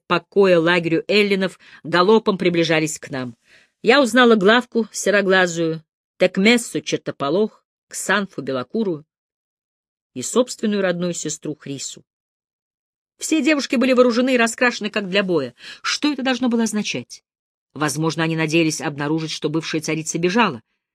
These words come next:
В таком случае ее догнали бы и убили, или объявили навеки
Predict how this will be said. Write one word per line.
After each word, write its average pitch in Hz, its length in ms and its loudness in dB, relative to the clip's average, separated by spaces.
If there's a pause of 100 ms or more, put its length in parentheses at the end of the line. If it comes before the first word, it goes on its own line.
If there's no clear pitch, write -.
(160)
В - 60 -20
таком 175 220 -2
случае 190 340 0
ее 175 120 2
догнали 165 440 0
бы 175 160 2
и 202 140 -6
убили, 196 520 0 (640)
или 156 280 0
объявили 170 540 0
навеки 170 640 -2